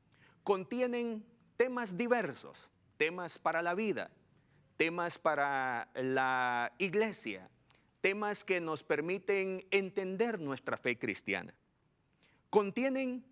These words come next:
una variedad de temas, cada una de las epístolas, donde en estas epístolas se basa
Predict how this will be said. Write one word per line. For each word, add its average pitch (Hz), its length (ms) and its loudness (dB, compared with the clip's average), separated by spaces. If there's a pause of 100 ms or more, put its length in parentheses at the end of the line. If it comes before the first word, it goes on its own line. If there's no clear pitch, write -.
(240)
una 285 280 2
variedad 190 420 2
de 175 140 -2
temas, 120 440 -2
cada 220 280 -2
una 202 440 -2
de 147 120 0
las 139 200 -4
epístolas, 143 720 -2 (280)
donde 135 800 0
en 190 140 0
estas 247 300 -4
epístolas 120 560 -2
se - 160 0
basa 196 440 -4